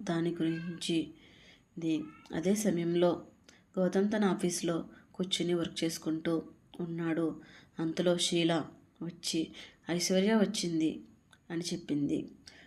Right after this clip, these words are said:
గౌతమ్ షీలాతో, "నేను ఇప్పుడు కాస్త బిజీగా ఉన్నాను,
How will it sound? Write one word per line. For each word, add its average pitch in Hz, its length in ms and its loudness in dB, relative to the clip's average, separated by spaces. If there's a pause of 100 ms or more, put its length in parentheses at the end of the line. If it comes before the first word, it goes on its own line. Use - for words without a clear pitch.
(260)
గౌతమ్ 180 320 0
షీలాతో, 180 800 0
"నేను 175 260 2
ఇప్పుడు 175 280 -2
కాస్త 160 480 -2 (960)
బిజీగా 185 420 4
ఉన్నాను, 196 480 6